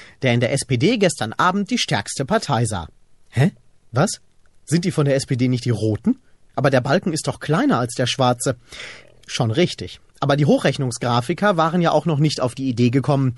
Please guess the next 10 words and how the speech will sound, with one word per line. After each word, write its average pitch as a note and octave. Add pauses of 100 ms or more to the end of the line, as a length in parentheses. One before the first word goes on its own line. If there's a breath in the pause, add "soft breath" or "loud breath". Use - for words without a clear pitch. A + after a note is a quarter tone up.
(280 loud breath)
C G#3+
D D#3
U C#3
und A#2+
C E3+
S A#2+
U C#3
auseinander A#2
zu -
dividieren. A2